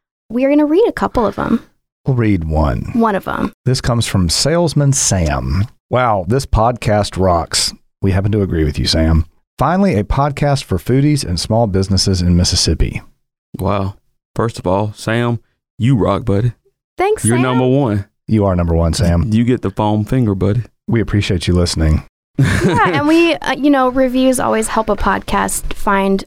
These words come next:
Speaker 1: other listeners, so we appreciate your, your ratings and reviews.
Speaker 3: Yeah, and if you guys are enjoying, enjoying the podcast, be sure to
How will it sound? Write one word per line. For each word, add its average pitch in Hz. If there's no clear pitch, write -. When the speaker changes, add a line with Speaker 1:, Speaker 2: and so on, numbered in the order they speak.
Speaker 1:
other 208
listeners, 190
so -
we 220
appreciate 208
your, 101
your 254
ratings 240
and 262
reviews. 269
Speaker 3:
Yeah, 107
and 101
if 101
you 113
guys 110
are 110
enjoying, 104
enjoying 104
the 101
podcast, 98
be 98
sure 101
to 98